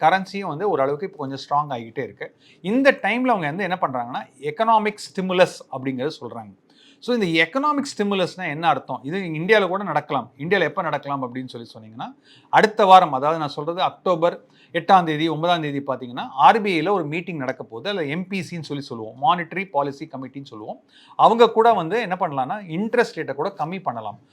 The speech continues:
ஒரு சமயம் திடீர்னு வந்து இன்ட்ரெஸ்ட் ரேட்டை ஒரு ஐம்பது பைசா குறைக்கிறாங்க, ரொம்பலாம் குறைக்க வேணாம், ஒரு ஐம்பது பைசா குறைக்கிறாங்கன்னா, ஹோம் லோன் ஆட்டோமேட்டிக்கா காஸ்ட் வந்து கம்மியாகும். எங்களை மாதிரி ஒரு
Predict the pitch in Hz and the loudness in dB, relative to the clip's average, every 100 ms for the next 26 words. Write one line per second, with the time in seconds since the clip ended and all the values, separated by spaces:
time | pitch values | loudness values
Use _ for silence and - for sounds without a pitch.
0 | _ _ 147 190 254 254 220 233 185 143 | _ _ 0 2 2 -2 -6 -4 -4 -4
1 | 165 226 233 185 190 170 220 - 170 180 | -2 -2 -2 -4 -4 -4 -4 -4 -4 -2
2 | 156 143 180 180 143 160 214 - 143 135 | 0 0 -2 -6 -6 -4 -4 -4 -6 -6
3 | 123 104 117 165 190 202 175 156 135 127 | -10 -12 -10 -2 0 0 -2 -4 -6 -8
4 | 220 151 131 160 139 139 185 131 123 117 | -6 -4 -4 -6 -8 -10 -10 -10 -16 -20
5 | 113 147 254 _ _ _ - 202 233 202 | -18 -20 -20 _ _ _ -2 0 0 0
6 | 202 202 143 156 180 160 151 170 160 151 | -2 -2 0 0 0 -4 -4 -4 0 2
7 | 156 156 135 143 123 131 123 107 110 _ | 2 0 -10 -10 -12 -10 -10 -10 -12 _
8 | _ _ _ 151 180 190 220 233 | _ _ _ -4 0 2 4 4